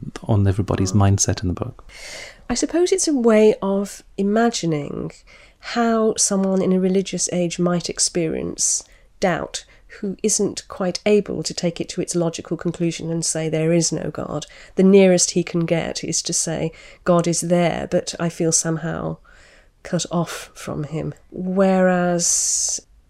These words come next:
Speaker 2: in As Meat Loves Salt, I give Jacob a mystic experience. He's not able to understand it, and he is not, neither is his friend and lover able to interpret it for him, but he has it.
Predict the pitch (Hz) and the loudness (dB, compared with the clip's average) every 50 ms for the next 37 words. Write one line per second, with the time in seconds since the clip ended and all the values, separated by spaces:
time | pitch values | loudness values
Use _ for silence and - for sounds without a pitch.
0 | _ _ _ _ _ - 185 180 185 180 180 - - 175 180 - - 180 175 - | _ _ _ _ _ 2 4 4 4 4 2 0 0 -2 -2 0 0 0 0 0
1 | - 175 170 170 - - - - 214 190 147 104 85 - - - - - 185 185 | -2 -2 -2 0 0 2 2 2 2 2 2 0 -2 -4 -6 -6 -4 -2 0 0
2 | 180 180 175 - 190 180 175 175 175 - - - - - 190 170 165 - - - | 0 0 0 0 0 0 0 0 -4 -10 -16 -12 -2 0 2 2 2 0 -4 -6
3 | 151 160 - - - - - 170 165 175 165 - - - - - - - - _ | -8 -8 -10 -14 -12 -6 -4 2 4 4 4 4 2 0 -4 -8 -12 -16 -18 _
4 | - - - - - - - 196 185 180 170 - - - - - - - - - | -12 -8 -4 -2 -2 -2 0 0 2 2 0 0 -2 -4 -4 -4 -6 -6 -8 -16
5 | - - - _ _ - 190 175 190 202 196 - - 185 180 175 - 170 170 - | -20 -20 -20 _ _ 0 0 2 4 4 2 2 2 2 2 2 2 -2 -2 -2
6 | - 165 156 156 - - 175 170 165 - - - - 202 196 185 180 165 147 - | -4 -4 -4 -4 -4 -4 -4 -2 0 0 -2 0 2 4 4 4 4 4 2 -2
7 | 98 - - - - - - - - - - - - - - - - - 175 170 | -4 -6 -6 -8 -8 -10 -16 -20 -20 -20 -20 -20 -20 -20 -20 -8 -4 0 2 2
8 | 170 170 170 - - 180 175 165 165 160 165 160 165 - - - - - - - | 2 0 -2 -6 -6 -4 -2 -2 -2 -2 -2 -4 -6 -10 -16 -20 -18 -8 -4 -4
9 | 170 - 185 175 - - - - 175 - 175 180 190 185 180 175 160 160 165 - | -2 -2 -2 -4 -4 -6 -6 -4 -2 2 4 6 6 6 6 4 2 0 0 0
10 | - - 160 - - - 175 165 151 151 156 160 - - - 165 160 165 165 160 | 0 0 0 -2 0 0 -2 -2 0 -2 -4 -6 -6 -6 -4 0 0 0 0 2
11 | 143 143 139 - 160 156 156 151 - 165 151 156 - 180 160 - - - 156 - | 0 0 2 0 0 0 -2 -4 -2 -2 -4 -2 -2 -4 -4 -4 -6 -8 -8 -8
12 | - - - - - - 151 147 151 160 - - 165 165 - - - - - - | -8 -10 -10 -12 -8 -6 -6 -6 -4 -6 -6 -8 -10 -10 -12 -18 -20 -20 -20 -20
13 | - - - _ - 185 - - 185 165 - - 202 190 - - - - - - | -20 -20 -10 _ -4 -2 -2 -2 -4 -4 -2 -2 -2 -2 -2 -4 -6 -8 -8 -8
14 | - - - | -8 -10 -12